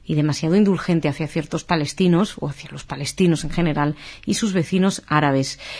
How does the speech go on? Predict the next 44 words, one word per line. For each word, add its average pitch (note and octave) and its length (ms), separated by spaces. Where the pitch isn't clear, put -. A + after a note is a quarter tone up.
Eh, - 200
de D#3+ 100
hecho, F#3+ 200
el D3 200
presidente D#3+ 560
de D3+ 80
la D3 80
Conferencia E3 600
de D#3 80
Presidentes D3+ 560
de D3+ 80
Grandes D3+ 340
Organizaciones D#3 680
Judías E3 320
de E3+ 80
Norteamericana, E3 800
eh, E3 160
de D#3+ 120
Norteamérica, E3 640
perdón, E3+ 340
Alan E3+ 280
Solow, E3+ 480
explicó F3+ 480
que F#3 180
para D#3+ 280
él, F3 200
eh, C3+ 200
la - 120
gente F#3 220
fue G#3+ 160
muy A#3+ 240
directa D3 380
con C#3+ 100
el C#3+ 80
presidente D#3+ 520
y G#3 40
les D#3 180
expresaron - 520
muy A3 180
directamente D3+ 540
los D3 140
puntos F3+ 340
de F#3+ 80
vista, D#3+ 340